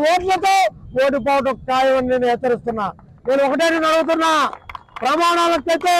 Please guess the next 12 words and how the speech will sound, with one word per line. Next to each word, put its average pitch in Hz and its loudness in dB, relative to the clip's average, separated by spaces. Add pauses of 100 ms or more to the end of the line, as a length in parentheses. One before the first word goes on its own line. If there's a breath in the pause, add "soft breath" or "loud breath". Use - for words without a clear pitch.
(500)
మన 240 -2
ఇద్దరం 269 0
సిద్ధం. 254 0 (480)
నువ్వు 262 2
అన్నావు 320 0
మొన్న, 302 -2 (720)
ఒక 240 0
పసి 262 0 (100)
పిల్లోడు 339 4 (760)
నిన్ను 269 0
కారు 285 0
తొక్కితే 302 0